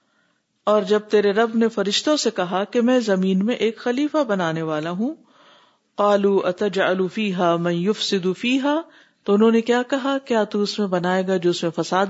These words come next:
کرے گا، وَيَسْفِكُ الدِّمَاءَ، اور خون بہائے گا، وَنَحْنُ نُسَبِّحُ بِحَمْدِكَ، اور ہم تیری حمد کے ساتھ تسبیح کر رہے ہیں، وَنُقَدِّسُ لَكَ، اور تیری پاکی بیان کر رہے ہیں۔ تو اللہ تعالیٰ نے کیا فرمایا؟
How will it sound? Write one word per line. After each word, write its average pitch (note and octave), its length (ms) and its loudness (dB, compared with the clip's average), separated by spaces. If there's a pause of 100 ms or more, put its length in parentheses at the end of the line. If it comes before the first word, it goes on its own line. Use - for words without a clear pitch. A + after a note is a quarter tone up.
کرے B3+ 260 0
گا، B3+ 80 -2
وَيَسْفِكُ G3+ 640 0
الدِّمَاءَ، F3+ 500 -2 (500)
اور F#3+ 160 0
خون A3+ 320 2
بہائے A#3+ 420 0
گا، D#4 100 -4 (560)
وَنَحْنُ A#3 680 2
نُسَبِّحُ G3 800 0
بِحَمْدِكَ، F#3 640 -2 (480)
اور G#3+ 140 0
ہم G3+ 520 -2
تیری E4 280 2
حمد C#4+ 300 -2
کے C#4+ 80 0
ساتھ C4 260 0
تسبیح A#3+ 380 0
کر B3+ 240 0
رہے F3+ 240 -2
ہیں، E3 100 -12 (800)
وَنُقَدِّسُ G3 680 2
لَكَ، E3+ 220 -2
اور G#3 100 -2
تیری A3 260 0
پاکی G3+ 360 0
بیان F3 320 0
کر D#3+ 180 -4
رہے D3+ 180 -10
ہیں۔ D3+ 120 -14 (1120)
تو E3 80 -4
اللہ E3+ 160 0
تعالیٰ F3+ 300 -2
نے G3 80 -4
کیا G3 140 -4
فرمایا؟ G3+ 340 -10